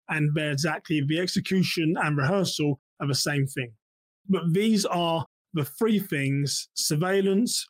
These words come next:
rehearsal, execution, where we're going to see human behavior. So this is the pathway to violence. Everything underlined in red here is where we can then play our part. And he mentioned, he called for us to be vigilant. So what does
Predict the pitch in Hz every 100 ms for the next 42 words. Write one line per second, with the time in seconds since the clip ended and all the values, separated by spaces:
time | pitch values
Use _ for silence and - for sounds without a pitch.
0 | - 175 135 156 147 - 156 147 - _
1 | _ 180 160 185 - 220 208 170 147 151
2 | 190 160 156 165 156 165 156 151 135 -
3 | 160 156 240 - 170 147 143 135 139 131
4 | 123 - 156 175 180 185 151 - - -
5 | 147 151 151 - 151 143 147 139 135 135
6 | - _ _ 180 180 185 214 185 180 175
7 | 165 165 160 160 202 180 - 147 143 -
8 | _ 175 139 151 143 151 147 147 160 143
9 | 139 139 - - 147 135 190 139 135 -
10 | 127 - - - _ _ _ _ _ _
11 | _ _ _ - 214 185 220 233 285 -
12 | 220 160 127 180 190 233 208 185 143 -
13 | 160 147 170 156 147 131 131 156 175 220
14 | 208